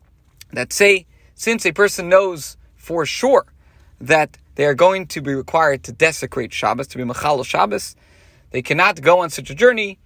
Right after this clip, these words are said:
even if they left on Sunday, when it comes to a caravan, as opposed to a ship, where it is not one hundred percent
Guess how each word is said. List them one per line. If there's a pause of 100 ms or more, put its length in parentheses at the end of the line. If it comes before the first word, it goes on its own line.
(180)
even
if
they
left (580)
on (240)
Sunday, (280)
when
it
comes
to
a
caravan,
as
opposed (460)
to (440)
a
ship, (420)
where
it
is
not
one
hundred
percent